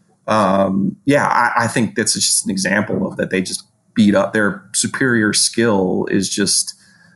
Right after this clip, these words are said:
um, a, a gigantic margin, whereas I think you could at least argue in the A C C there are better skill players, and that matchup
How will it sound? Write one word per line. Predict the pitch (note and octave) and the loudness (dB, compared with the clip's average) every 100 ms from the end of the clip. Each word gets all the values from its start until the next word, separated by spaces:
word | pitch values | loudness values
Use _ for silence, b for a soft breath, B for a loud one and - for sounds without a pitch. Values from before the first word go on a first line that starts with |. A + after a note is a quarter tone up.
| b | b
um, | G#3 G#3 G3+ - - - | 0 2 2 0 -2 0
a, | A2 - F#2 A#2 | -2 -2 -2 -2
a | |
gigantic | G#2+ G#2 F2 F#2+ F#2+ G2+ | 0 0 0 0 0 2
margin, | G2 G2+ G2 G2 | 2 2 0 0
whereas | G2 F#2+ F#2 | 2 2 0
I | |
think | - A2+ A#2 | 0 2 2
you | |
could | G#2+ G2+ | 0 -2
at | - | 0
least | G#2+ - - | 0 0 0
argue | A2 G#2+ G#2 G2 | 2 4 2 2
in | F#2 | 0
the | F2 F#2+ | 0 0
A | |
C | - G2 | 0 -2
C | - G2+ F2+ | -2 0 0
there | E2+ | 0
are | F2 - - | 0 -2 -2
better | F2+ F2+ | -2 0
skill | - - G2 | -2 0 -2
players, | F#2 - - E2+ F2+ - | -2 -4 -4 -4 -4 -6
and | D2+ _ b b b b | -10 _ b b b b
that | - | -4
matchup | G#3 G3 F#3+ G3 - | 0 -2 0 -2 -4